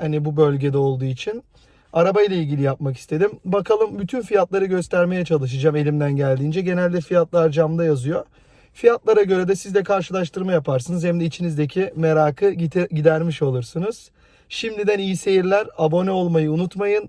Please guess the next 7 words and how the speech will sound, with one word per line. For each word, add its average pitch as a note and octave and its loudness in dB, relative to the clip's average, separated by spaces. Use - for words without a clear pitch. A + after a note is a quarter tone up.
Bildirimlerinizi E3 0
de G#3 2
açın D3+ -2
lütfen. - -16
İlk F#3+ -6
olarak F#3 0
Dodge'un, G3+ -4